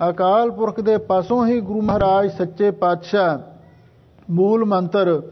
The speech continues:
ਤੇ ਵਾਹਿਗੁਰੂ ਮੰਤਰ ਦਾ ਉਪਦੇਸ਼ ਲੈ ਕੇ ਆਏ, ਜਿਸ ਦਾ ਜ਼ਿਕਰ ਗੁਰਬਾਣੀ ਵਿੱਚੋਂ ਵੀ ਸਾਨੂੰ ਪ੍ਰਾਪਤ ਹੁੰਦਾ ਹੈ। ਗੁਰੂ ਨਾਨਕ ਸਾਹਿਬ ਦਾ ਗੁਰੂ ਕੌਣ ਹੈ? "ਤਤ ਨਿਰੰਜਨ ਜੋਤ ਸੁਭਾਈ, ਸੋਹੰ ਭੇਦ ਨਾ ਕੋਈ ਜੀਓ,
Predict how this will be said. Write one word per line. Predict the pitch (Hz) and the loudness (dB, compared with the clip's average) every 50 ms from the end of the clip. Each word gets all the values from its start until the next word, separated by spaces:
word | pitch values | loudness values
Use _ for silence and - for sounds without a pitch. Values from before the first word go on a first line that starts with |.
| - - - _ - - | -20 -20 -20 _ -6 -2
ਤੇ | 190 180 | 0 2
ਵਾਹਿਗੁਰੂ | 170 175 180 190 196 214 208 247 254 247 | 2 2 2 2 0 -2 -2 -2 -2 -2
ਮੰਤਰ | 220 202 190 190 180 170 208 196 196 | 0 0 -2 -2 -2 -2 -2 -2 0
ਦਾ | 185 185 180 175 175 185 196 - - - - - - - - | 2 2 2 2 2 0 -2 -6 -12 -20 -20 -20 -20 -10 -4
ਉਪਦੇਸ਼ | 190 190 185 190 175 196 214 240 226 - 202 | -4 -4 -2 -2 0 2 2 2 0 0 -2
ਲੈ | 220 214 202 185 | -2 0 0 0
ਕੇ | 185 208 196 190 185 | 0 2 2 4 4
ਆਏ, | 170 160 160 175 170 156 151 160 - - - - - - - - - - - _ 160 | 4 4 4 4 2 0 -2 -6 -10 -18 -20 -20 -20 -20 -20 -20 -20 -20 -14 _ -2
ਜਿਸ | 160 190 165 - | -2 -2 -2 0
ਦਾ | - 233 233 226 | 0 2 2 2
ਜ਼ਿਕਰ | 185 185 185 185 214 208 196 | 0 0 -2 0 0 0 0
ਗੁਰਬਾਣੀ | 175 180 180 165 165 170 175 185 208 208 | 0 0 0 2 2 2 2 2 0 0
ਵਿੱਚੋਂ | 190 180 170 - 196 196 | 0 0 0 0 0 0
ਵੀ | 196 196 | 2 0
ਸਾਨੂੰ | 185 - 190 175 175 180 175 | 0 0 -2 -2 -2 -2 -4
ਪ੍ਰਾਪਤ | 170 - 160 160 156 165 185 175 - - | -2 -2 -2 -2 0 -2 -4 -4 -4 -6
ਹੁੰਦਾ | 156 147 156 160 160 147 | -4 -2 0 0 0 0
ਹੈ। | 143 147 151 170 - - - - - - - - - _ | 0 -2 -4 -6 -8 -10 -18 -20 -20 -20 -20 -20 -14 _
ਗੁਰੂ | 175 185 190 196 | -4 -2 -2 0
ਨਾਨਕ | 185 180 175 180 190 196 - | 0 0 0 0 0 -2 -2
ਸਾਹਿਬ | - 208 202 202 196 185 | -2 0 0 0 0 0
ਦਾ | 208 208 202 | 0 -2 -2
ਗੁਰੂ | 175 160 180 185 196 196 185 | 0 -2 0 0 0 -2 -2
ਕੌਣ | 190 180 170 175 190 214 220 190 | -2 0 2 2 2 2 0 -2
ਹੈ? | 151 139 135 131 - - - - - _ _ _ _ - - - - | -2 -4 -6 -8 -14 -20 -20 -20 -20 _ _ _ _ -20 -20 -6 -2
"ਤਤ | 208 202 220 220 220 - 233 | 0 0 0 0 0 -2 -2
ਨਿਰੰਜਨ | 233 214 202 196 180 185 180 185 185 180 202 202 202 196 185 | -2 0 0 0 0 0 0 0 0 0 0 0 0 -2 -2
ਜੋਤ | 160 175 185 190 196 190 190 | 0 2 4 4 2 2 0
ਸੁਭਾਈ, | - - 180 170 170 160 160 165 175 185 175 165 180 185 180 - - - - - - - - - | -4 -4 0 2 2 2 4 4 4 4 2 2 0 -2 -6 -12 -18 -20 -20 -20 -20 -20 -6 0
ਸੋਹੰ | 202 208 220 226 220 233 240 233 | 2 4 4 4 2 0 -2 -4
ਭੇਦ | 226 233 190 180 180 190 180 208 | -2 0 2 2 4 4 2 2
ਨਾ | 208 208 208 202 | 0 0 0 -2
ਕੋਈ | 202 - 196 196 202 226 240 233 208 | 0 0 2 2 4 4 2 0 -2
ਜੀਓ, | 170 175 175 175 185 180 170 160 156 165 | -2 0 2 2 4 4 2 0 -2 -6